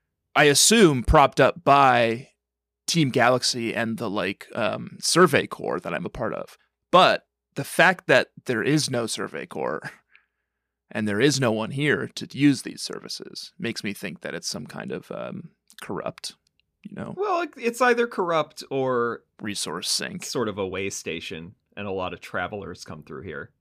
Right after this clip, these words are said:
Speaker 1: I don't see many people at all, actually, except people who lived here.
Speaker 2: No, I, I haven't either.
Speaker 1: And the tons of guards.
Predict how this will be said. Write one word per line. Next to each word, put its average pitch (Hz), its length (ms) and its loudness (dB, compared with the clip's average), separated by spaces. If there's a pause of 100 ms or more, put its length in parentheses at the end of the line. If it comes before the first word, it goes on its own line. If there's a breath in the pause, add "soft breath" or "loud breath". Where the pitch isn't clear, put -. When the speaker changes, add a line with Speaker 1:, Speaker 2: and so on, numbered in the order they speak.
(140)
Speaker 1:
I 117 120 -6
don't 147 160 -6
see - 100 -8
many 104 220 -8
people 101 320 -4
at - 40 -4
all, 123 460 0
actually, - 460 -12 (180)
except - 320 -8
people - 240 -14
who 120 80 -10
lived 98 240 -8
here. - 180 -10
Speaker 2:
No, 101 240 -10
I, 98 200 -10 (120)
I 101 100 -8
haven't 87 240 -14
either. 64 140 -20
Speaker 1:
And 117 140 -8
the 92 240 -8
tons 120 640 -4
of 95 140 -8
guards. - 580 -6